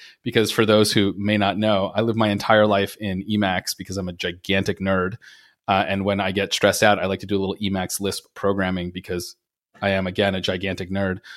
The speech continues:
And so I asked Chat G P T to generate some code for me to do some, like, random task I wanted to do. And it generated some Emacs Lisp code that worked reasonably well. And then I'm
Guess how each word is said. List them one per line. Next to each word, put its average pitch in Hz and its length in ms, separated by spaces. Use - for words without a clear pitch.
And 135 120
so 156 80
I 143 120
asked 143 420
Chat 147 200
G 156 100
P 139 80
T 165 100
to 139 60
generate 123 320
some 120 100
code 117 480
for 107 140
me 104 180
to - 100
do 104 140
some, 104 160
like, 98 160
random 101 320
task 120 360
I 104 40
wanted 98 260
to 92 80
do. 87 300
And 156 100
it 147 60
generated 156 460
some 160 280
Emacs 160 360
Lisp 202 280
code 110 300
that 113 240
worked 127 240
reasonably 117 380
well. 113 360
And 151 120
then 175 80
I'm 170 140